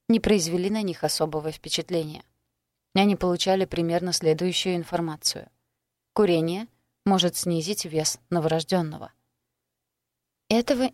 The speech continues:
не очень серьезного предупреждения оказалось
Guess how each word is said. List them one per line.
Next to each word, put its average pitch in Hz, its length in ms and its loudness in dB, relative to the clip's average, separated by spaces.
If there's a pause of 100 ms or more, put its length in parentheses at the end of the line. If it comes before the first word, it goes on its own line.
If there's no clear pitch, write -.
не 214 200 2
очень 165 340 -2
серьезного 165 640 -2
предупреждения 165 880 -2 (300)
оказалось 214 640 2